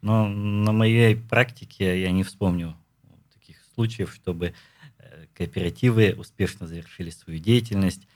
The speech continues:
Всегда деятельность кооперативов связана со скандалами.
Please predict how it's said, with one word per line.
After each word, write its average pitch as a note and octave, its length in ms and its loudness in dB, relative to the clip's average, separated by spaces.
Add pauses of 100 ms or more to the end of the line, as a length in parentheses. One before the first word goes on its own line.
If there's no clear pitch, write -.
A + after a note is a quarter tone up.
(140)
Всегда F2+ 460 0
деятельность F2+ 500 -4
кооперативов F2 680 -6
связана F2 680 -8 (240)
со - 80 -20
скандалами. D#2 720 -10